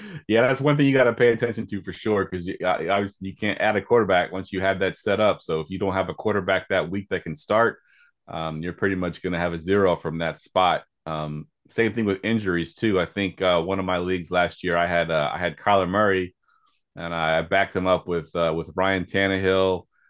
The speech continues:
and, uh, somebody else that also got hurt. But, uh, you know, both those guys got hurt at the end of the season, and I didn't have a quarterback in that <laughs> league, so I was pretty much, "Well, this, this league is over with. I can't win this league with no quarterback."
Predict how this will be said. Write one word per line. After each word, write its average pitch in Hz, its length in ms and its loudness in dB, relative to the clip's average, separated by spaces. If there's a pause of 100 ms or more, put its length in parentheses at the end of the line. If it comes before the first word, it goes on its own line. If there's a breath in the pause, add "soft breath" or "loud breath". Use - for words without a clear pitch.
(180)
and, 82 440 -4
uh, 80 260 0
somebody 92 580 -4
else 92 240 0
that 85 140 0
also 85 300 0
got 78 240 -2
hurt. 92 300 0
But, 80 180 -4
uh, 87 220 2
you 92 80 -4
know, 85 120 0
both 107 360 0
those 98 160 0
guys 95 320 2
got 95 200 0
hurt 107 200 -2
at 92 80 -6
the 95 60 0
end 95 100 -2
of 92 60 -4
the 82 60 -8
season, 104 320 -4
and 82 80 -2
I 90 80 2
didn't 107 140 0
have 95 120 -2
a 76 40 -10
quarterback 90 500 -2
in 95 60 -6
that 85 160 -4
<laughs> 87 60 -6
league, 82 200 -6
so - 140 -14 (100)
I - 40 4
was 101 100 0
pretty - 220 -2
much, 98 260 0
"Well, 123 300 4
this, 135 180 0
this 123 200 -4
league 101 220 -4
is 92 100 -4
over 95 200 2
with. 101 220 0 (360 loud breath)
I - 80 -6
can't 107 280 0
win 107 160 2
this 107 200 0
league 92 200 -4
with 87 100 -6
no 98 140 -2
quarterback." 90 540 0